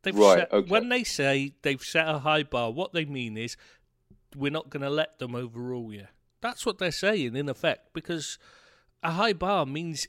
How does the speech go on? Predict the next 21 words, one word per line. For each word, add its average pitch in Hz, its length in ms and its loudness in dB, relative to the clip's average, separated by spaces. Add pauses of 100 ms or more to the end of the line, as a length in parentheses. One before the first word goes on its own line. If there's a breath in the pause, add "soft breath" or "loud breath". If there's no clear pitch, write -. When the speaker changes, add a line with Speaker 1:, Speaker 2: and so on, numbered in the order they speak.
Speaker 1:
it'd 175 260 -8
have 208 260 -6
to 185 100 -4
be 160 140 -10
something 165 500 -8
ridiculously 147 920 -4
obvious, 143 680 -6
like 147 400 -4
you'd 156 220 -12
booked - 300 -6
him 143 120 -6
three 160 300 -8
times. 147 500 -2
So, 131 100 -10
you, 143 180 -6
you 165 140 -8
know, 143 80 -4
you've 123 200 -6
already 156 200 -4
booked 175 340 -6
him. 120 200 -4